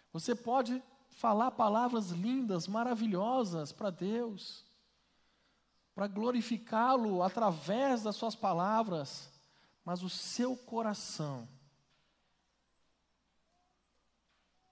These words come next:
Salmo cinquenta e um, verso dezessete. Os sacrifícios pra Deus são um espírito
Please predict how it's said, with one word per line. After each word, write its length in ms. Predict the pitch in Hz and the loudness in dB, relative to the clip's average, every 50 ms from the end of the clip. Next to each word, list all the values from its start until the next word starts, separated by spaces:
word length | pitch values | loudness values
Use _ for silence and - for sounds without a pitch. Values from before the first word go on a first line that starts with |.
| 740 740 _ _ _ _ _ _ _ _ _ _ _ _ _ _ _ _ _ _ _ _ _ _ _ _ _ _ _ _ _ | _ _ _ _ _ _ _ _ _ _ _ _ _ _ _ _ _ _ _ _ _ _ _ _ _ _ _ _ _ _ _
Salmo 440 | - - - - 190 208 214 208 196 | -12 -6 0 2 2 2 2 0 -2
cinquenta 560 | - - 196 190 - 196 202 196 190 - 196 | -2 -2 -4 -4 -4 -4 -6 -6 -4 -6 -6
e 20 | |
um, 100 | 202 196 | -6 -4
verso 300 | 175 190 190 185 180 185 | -2 -2 0 0 -2 -4
dezessete. 880 | - - 185 180 180 - - 156 147 139 127 120 - - - - - _ _ _ _ _ _ _ _ _ _ _ _ _ _ _ _ _ _ _ _ | -6 -6 -4 -4 -4 -4 -6 -4 -4 -6 -6 -8 -12 -16 -20 -20 -20 _ _ _ _ _ _ _ _ _ _ _ _ _ _ _ _ _ _ _ _
Os 140 | - 143 - | -12 -10 -6
sacrifícios 920 | - 170 165 - - 156 151 - - - - 202 220 220 220 - - 202 - | -4 -4 -4 -4 -6 -10 -10 -10 -12 -8 -4 -2 -2 -2 -2 -4 -8 -10 -10
pra 240 | - - 214 220 214 | -10 -8 -6 -6 -6
Deus 580 | 175 156 151 147 139 131 127 135 - - - - - _ - _ _ | -6 -6 -6 -6 -6 -6 -8 -10 -12 -14 -14 -16 -20 _ -20 _ _
são 280 | - - - - 170 165 | -14 -8 -6 -4 -4 -4
um 140 | 160 160 156 | -4 -6 -8
espírito 720 | 151 - - - - - - 185 196 208 190 190 180 - | -10 -10 -12 -12 -12 -8 -4 -2 -2 -2 -2 -4 -8 -12